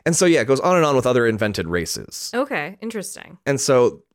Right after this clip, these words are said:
Speaker 1: there is a lot of racism in this because politics are involved, obviously.
Speaker 2: Mm-hmm.
Speaker 1: But it's not racism like you and I know it today.
Speaker 2: Right.
Speaker 1: They have their own kind of, like,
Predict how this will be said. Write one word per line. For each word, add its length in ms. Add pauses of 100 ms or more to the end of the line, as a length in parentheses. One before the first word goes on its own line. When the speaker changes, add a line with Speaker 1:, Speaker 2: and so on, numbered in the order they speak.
Speaker 1:
there 240
is 140
a 40
lot 220
of 160
racism 640
in 100
this 220
because 260
politics 540
are 80
involved, 440
obviously. 640
Speaker 2:
Mm-hmm. 460 (100)
Speaker 1:
But 300
it's 260
not 420
racism 640
like 340
you 160
and 100
I 240
know 260
it 140
today. 420 (340)
Speaker 2:
Right. 320
Speaker 1:
They 140
have 180
their 200 (100)
own 380
kind 280
of, 140
like, 260